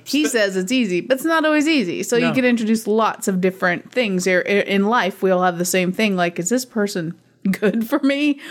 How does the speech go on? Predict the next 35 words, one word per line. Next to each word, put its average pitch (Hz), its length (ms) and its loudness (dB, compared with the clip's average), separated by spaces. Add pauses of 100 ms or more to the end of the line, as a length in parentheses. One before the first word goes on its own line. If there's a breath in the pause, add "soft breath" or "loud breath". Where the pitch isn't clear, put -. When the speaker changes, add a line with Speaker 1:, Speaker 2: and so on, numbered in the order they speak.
(180 loud breath)
Speaker 1:
or 185 80 2
good 202 280 0
person 262 420 2
or 202 120 0
not? 359 560 0
And 233 180 0
so 277 140 0
I, 262 280 2
I 233 120 2
can 226 160 0
see 277 200 2
where 214 260 2 (120)
you 196 100 -4
can 180 180 -4
go 208 160 4
with 202 140 2
interesting 190 520 -2
stories. 180 680 -2 (340 loud breath)
But 208 100 2
as 202 100 2
far 214 200 2
as, 202 120 2
like, 180 240 0 (720 soft breath)
on 190 160 2
the 180 80 2
scale 196 440 2
of 180 140 -2
protecting 185 540 0
humanity 175 800 0 (280)
or 196 100 2
destroying 180 560 2
humanity, 175 600 -2 (220)
not 220 160 -4
that 165 120 -4
interesting. - 520 -12